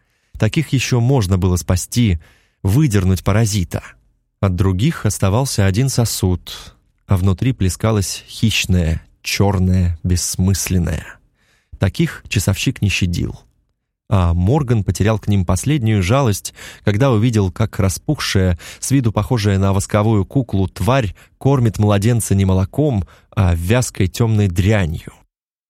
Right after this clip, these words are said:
Сам себя не помня от ярости, он поднял руку и ударил наотмашь.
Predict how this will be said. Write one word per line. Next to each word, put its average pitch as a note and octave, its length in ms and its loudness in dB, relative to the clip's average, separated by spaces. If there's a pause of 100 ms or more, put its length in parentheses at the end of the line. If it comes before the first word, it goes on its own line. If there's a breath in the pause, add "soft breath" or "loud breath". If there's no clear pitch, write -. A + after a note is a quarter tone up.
(220)
Сам D3+ 300 0
себя C3+ 300 2
не A#2 100 4
помня A#2 400 2
от G2+ 100 -2
ярости, G2+ 720 0 (220 loud breath)
он B2+ 240 0
поднял A2+ 500 0
руку B2 360 0 (120)
и G#2+ 60 0
ударил A2 420 2
наотмашь. A#2+ 800 -2